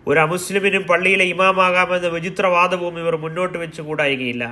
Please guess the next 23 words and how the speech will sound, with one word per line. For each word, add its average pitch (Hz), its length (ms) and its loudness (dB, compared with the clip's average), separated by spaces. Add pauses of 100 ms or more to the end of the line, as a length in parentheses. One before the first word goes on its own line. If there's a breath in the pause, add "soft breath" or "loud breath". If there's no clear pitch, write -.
(640 loud breath)
വഖഫ് 160 380 -4
സ്വത്ത് 170 300 -2
എന്നത് 170 280 0
അള്ളാഹുവിന്റെ 175 580 2
പേരിൽ 165 300 -4
സമർപ്പിക്കപ്പെടുന്ന 165 800 -4
സ്വത്താണ്. 135 520 -6 (680 loud breath)
അത് - 200 -4
കൈകാര്യം 160 500 4
ചെയ്യേണ്ടത് 165 440 -2
ശരീഅത്ത് 170 580 -4
നിയമത്തിന്റെ 165 500 -4
അടിസ്ഥാനത്തിലായിരിക്കണം. 147 1080 0 (640 loud breath)
മരണം 151 400 0
വരെ 165 160 8
ഒരു 165 160 8
വഖഫ് 160 440 0
സ്വത്ത് 165 220 -2
അങ്ങനെ 165 280 -2
തന്നെ 170 220 0
നിലനിൽക്കണമെന്ന 170 800 0
അള്ളാഹുവിന്റെ 165 580 0
നിയമത്തെ 170 480 -2